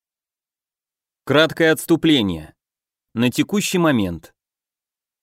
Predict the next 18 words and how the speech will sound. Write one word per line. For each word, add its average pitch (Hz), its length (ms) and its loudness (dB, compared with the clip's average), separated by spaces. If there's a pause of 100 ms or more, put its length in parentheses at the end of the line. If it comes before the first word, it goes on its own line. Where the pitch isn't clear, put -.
(440)
Одна 180 360 0
из 165 80 0
дополнительных 170 760 0
выгод 156 320 2
применения 147 600 4
лобной 127 360 2
доли 123 320 2
для 107 200 2
успокоения 120 680 0
других 113 420 0
центров 135 500 -2
в 95 200 -8
мозгу 113 420 0
и 107 80 0
фокусировки 131 720 -2
на 113 160 2
мысленной 113 460 -2
проработке 117 800 0